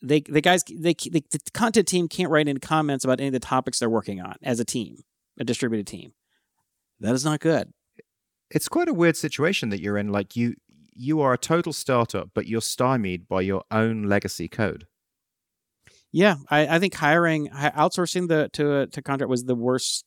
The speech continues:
Speaker 1: worst decision I ever made. Which I know at one time I was, like, happy 'cause I was excited, like, "Oh, we're making progress." It was, like, short-term progress.
Speaker 2: Hmm.
Speaker 1: And then the code just got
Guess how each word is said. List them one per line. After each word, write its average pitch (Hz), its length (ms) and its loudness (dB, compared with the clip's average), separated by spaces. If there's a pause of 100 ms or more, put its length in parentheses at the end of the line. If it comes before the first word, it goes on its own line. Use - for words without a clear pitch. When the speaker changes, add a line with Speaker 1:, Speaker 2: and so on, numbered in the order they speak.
(120)
Speaker 1:
worst 135 220 -2
decision 120 360 -4
I 123 40 -2
ever 120 140 -6
made. 123 240 -6 (480)
Which 147 160 2
I 151 80 4
know 160 160 4
at 131 60 -2
one 151 160 0
time 117 260 -2
I 113 80 0
was, 113 120 0
like, 107 180 -2
happy 131 300 -2
'cause 120 160 -6
I 113 80 0
was 110 160 -4
excited, 110 400 -4
like, 101 140 -8
"Oh, 95 140 -2
we're 123 100 -4
making 107 200 -6
progress." 131 580 -2
It - 60 -14
was, 120 100 -2
like, 120 100 -2
short-term 135 480 -6
progress. 131 720 -2 (800)
Speaker 2:
Hmm. 98 140 -6
Speaker 1:
And 123 240 0
then 123 580 0 (720)
the 127 100 -8
code 123 340 0
just 120 200 -4
got 113 240 -2